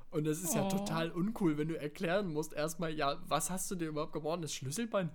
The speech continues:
Speaker 1: Hä? Gibt's das überhaupt?" Die,
Speaker 2: Was ist
Speaker 1: "Ja,
Speaker 2: das?"
Speaker 1: gibt's. <laughs>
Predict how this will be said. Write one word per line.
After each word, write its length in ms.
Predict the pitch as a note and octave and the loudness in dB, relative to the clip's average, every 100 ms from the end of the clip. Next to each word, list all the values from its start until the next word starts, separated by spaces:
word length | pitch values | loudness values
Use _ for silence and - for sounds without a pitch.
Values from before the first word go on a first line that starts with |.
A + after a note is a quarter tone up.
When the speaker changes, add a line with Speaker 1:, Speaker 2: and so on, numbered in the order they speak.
| - | -2
Speaker 1:
Hä? 340 | C3+ E3+ A3+ B3 - | 2 6 4 2 -4
Gibt's 240 | E3 - | -4 2
das 180 | F4 D#4+ | 2 4
überhaupt?" 560 | D#4 D#4 C#4 E4+ E4+ - | 4 4 4 4 2 -2
Die, 80 | |
Speaker 2:
Was 120 | D#4+ D#3+ | -2 0
ist 80 | D#3 | 4
Speaker 1:
"Ja, 500 | D3 G#3 A3+ A3 G#3 | 8 10 10 10 8
Speaker 2:
das?" 80 | |
Speaker 1:
gibt's. 360 | F3+ G3+ - B3+ | 4 2 0 0
<laughs> 640 | B3+ A#4 B3 A#3 - F#4 - | 0 6 8 6 4 0 -2